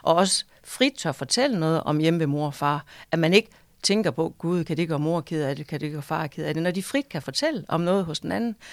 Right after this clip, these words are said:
og når de også frit måske kan sige, "Der var far dum," eller "Der var mor dum," uden at tænke, "Gud, det kan blive brugt imod dem." Altså, den der frihed i at bare være barn og være til, og have fokus på sit eget liv, øh, og leve det barneliv og ungdomsliv, man gerne vil,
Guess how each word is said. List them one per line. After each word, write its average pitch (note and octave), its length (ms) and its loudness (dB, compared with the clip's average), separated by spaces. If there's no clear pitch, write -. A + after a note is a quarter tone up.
og G3+ 80 6
når F#3+ 100 10
de E3 120 4
også G3+ 180 6
frit B3+ 240 2
måske E3 280 0
kan D3+ 160 -4
sige, F#3 220 2
"Der E3 80 4
var - 100 2
far D#3 260 4
dum," D#3+ 220 0
eller - 120 -4
"Der D#3+ 80 2
var D3 60 0
mor D#3+ 240 0
dum," D#3+ 260 -2
uden F#3+ 220 4
at C#3+ 80 2
tænke, F3 240 2
"Gud, F3+ 220 6
det D#3 120 0
kan C#3+ 100 -6
blive C#3+ 100 -4
brugt E3+ 280 0
imod D3+ 260 2
dem." C#3+ 180 -6
Altså, E3+ 240 0
den A#3+ 140 8
der A3+ 100 8
frihed A3 500 2
i G3 240 0
at C#3+ 80 -4
bare F#3+ 280 8
være C#3 120 0
barn F3+ 360 2
og C#3 120 -4
være C#3+ 120 -2
til, G3+ 260 2
og - 80 0
have E3 100 0
fokus G#3+ 420 2
på F3 160 0
sit G3 160 -4
eget C4+ 240 2
liv, F3 260 0
øh, F3 200 2
og F3 120 4
leve G#3+ 180 8
det F#3+ 160 2
barneliv F3+ 440 4
og D#3+ 60 2
ungdomsliv, F3+ 440 0
man D#3+ 140 -2
gerne E3+ 220 0
vil, F3 200 0